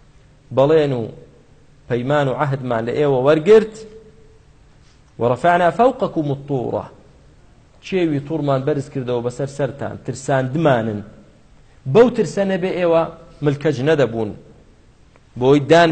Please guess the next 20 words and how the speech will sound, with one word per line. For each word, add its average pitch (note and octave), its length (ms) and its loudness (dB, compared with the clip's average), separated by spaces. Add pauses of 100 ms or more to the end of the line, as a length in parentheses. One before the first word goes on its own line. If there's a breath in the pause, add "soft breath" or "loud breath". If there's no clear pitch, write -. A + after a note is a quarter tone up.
بنێن، D3+ 300 0 (300)
ئیقرار D3 420 4
بکەن. D3 340 0 (1000)
بە C3 160 0
چی؟ D#3 160 -4 (880)
بە B2+ 100 2 (100)
پابەندبوون B2+ 600 2
بەو D#3 180 4
بەڵێن C3 220 2
و A#2+ 60 -4
میثاقا. A2+ 560 -4 (1800)
خذوا E3 340 -4
ما C#3+ 160 0 (160)
آتيناكم B2 600 -6
بقوة A#2 600 -8 (1040)
واسمعوا. C3+ 920 0 (1120)
خذوا F3+ 280 -4
ما C#3+ 120 0 (120)
آتيناكم B2+ 520 -4
بقوة. - 420 -8